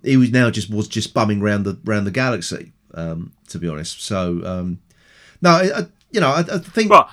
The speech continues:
Speaker 2: I mean,
Speaker 1: a lot,
Speaker 2: I
Speaker 1: a lot
Speaker 2: mean
Speaker 1: of people don't like the fact that it is, um, it references old Who quite so heavily as it has done. I, I personally don't mind it. I'm a bit of a sucker for that. Um,
Speaker 2: I think they've done
Speaker 1: just
Speaker 2: it well enough, actually,
Speaker 1: Yeah.
Speaker 2: that,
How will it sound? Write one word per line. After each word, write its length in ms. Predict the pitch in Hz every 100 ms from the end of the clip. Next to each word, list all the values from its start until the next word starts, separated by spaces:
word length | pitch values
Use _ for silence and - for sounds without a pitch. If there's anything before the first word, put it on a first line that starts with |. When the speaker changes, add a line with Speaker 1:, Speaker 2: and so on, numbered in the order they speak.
| -
Speaker 2:
I 80 | 190
mean, 100 | 190
Speaker 1:
a 40 |
lot, 140 | 190
Speaker 2:
I 40 | 196
Speaker 1:
a 20 |
lot 160 | 226 175
Speaker 2:
mean 100 | 208
Speaker 1:
of 60 |
people 160 | 196 185
don't 300 | 175 180 175
like 200 | 175 170
the 80 | 131
fact 280 | - 147
that 120 | - 92
it 220 | 101 -
is, 640 | 104 98 95 85 - - -
um, 560 | 92 90 87 87 85 - _ _
it 180 | - 85
references 840 | 110 113 107 87 - 95 85 - - _ _ _ _ _ _
old 260 | 110 98 92
Who 260 | 107 95 90
quite 340 | - 120 101
so 140 | - 95
heavily 320 | 107 92 90
as 120 | 85
it 60 | -
has 320 | 101 101 -
done. 320 | 80 73 73
I, 220 | - 113 117
I 200 | 160 214
personally 320 | 214 202 180
don't 180 | 170 160
mind 300 | 151 131 95
it. 100 | 90
I'm 160 | 87 113
a 40 |
bit 140 | 113 107
of 80 | 107
a 40 |
sucker 400 | - 131 113 92
for 120 | -
that. 260 | 80 73 - _ _ _ _
Um, 480 | 85 90 85 80 78 - _ -
Speaker 2:
I 120 | -
think 260 | - 294 247
they've 180 | 269
done 180 | - -
Speaker 1:
just 160 | 220 190
Speaker 2:
it 20 |
well 140 | 202 190
enough, 680 | 185 185 165 - - - -
actually, 320 | 110 - 117
Speaker 1:
Yeah. 220 | 95 80 82
Speaker 2:
that, 280 | 117 117